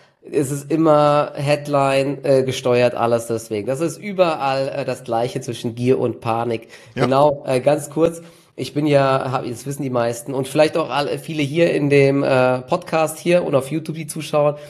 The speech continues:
Speaker 1: Wir machen ja eigentlich nur Aktien-Content. Da liegt auch ganz klar, äh, meine Expertise. Ich war anfangs ganz, ganz skeptisch bezü-, bezüglich Krypto. Ich wurde dann damals auch beim Sport wirklich so oft angesprochen. „Ja, was ist denn dieses Bitcoin?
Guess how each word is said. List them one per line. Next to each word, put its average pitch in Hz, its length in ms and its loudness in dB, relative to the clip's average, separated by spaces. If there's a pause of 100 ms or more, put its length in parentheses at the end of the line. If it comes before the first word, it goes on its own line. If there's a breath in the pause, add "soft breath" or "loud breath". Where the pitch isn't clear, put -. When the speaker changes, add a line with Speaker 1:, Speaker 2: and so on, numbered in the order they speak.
(180 loud breath)
Speaker 1:
Wir 113 80 -6
machen 123 180 0
ja 131 120 0
eigentlich 131 260 -2
nur 139 140 2
Aktien-Content. 151 760 -2
Da 127 120 2
liegt 135 180 -2
auch 135 100 -2
ganz 143 280 -4
klar, 135 420 2
äh, 139 80 4
meine 131 340 2
Expertise. 170 840 0 (440 loud breath)
Ich 139 180 -10
war 139 180 0
anfangs 151 720 0
ganz, 160 300 -2
ganz 190 440 0 (200)
skeptisch 175 440 -2
bezü-, 185 520 2
bezüglich 170 400 -6
Krypto. 180 320 0
Ich 147 140 -4
wurde 151 160 0
dann 143 180 6
damals 143 320 2
auch 143 60 -4
beim 139 120 0
Sport 143 360 -2 (640 loud breath)
wirklich 160 440 -2
so 196 220 0
oft - 260 -4
angesprochen. 147 600 -2
„Ja, 131 100 2
was 135 160 -2
ist 147 120 -4
denn 151 180 2
dieses 139 260 -10
Bitcoin? 143 540 2